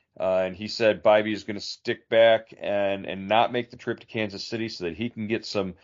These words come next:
some treatment and get worked on. Uh, but, you know, what are your thoughts on whether or not, you know, even if he's,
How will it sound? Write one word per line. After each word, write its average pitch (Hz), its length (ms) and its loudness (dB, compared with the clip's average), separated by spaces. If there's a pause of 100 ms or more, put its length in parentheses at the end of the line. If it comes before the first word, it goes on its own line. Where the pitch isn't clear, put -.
(260)
some 85 220 -14
treatment 139 640 0
and 101 100 -6
get 92 180 0
worked 120 340 0
on. 117 340 4 (440)
Uh, 98 360 4 (140)
but, 110 360 4
you 113 160 -4
know, 113 80 2
what 123 220 2
are 180 40 0
your 180 180 2
thoughts 127 420 4
on 117 360 2
whether 120 300 0
or 117 60 -4
not, 117 300 2 (260)
you 117 120 -8
know, 110 200 0
even 127 240 -4
if 127 120 -6
he's, 117 480 -6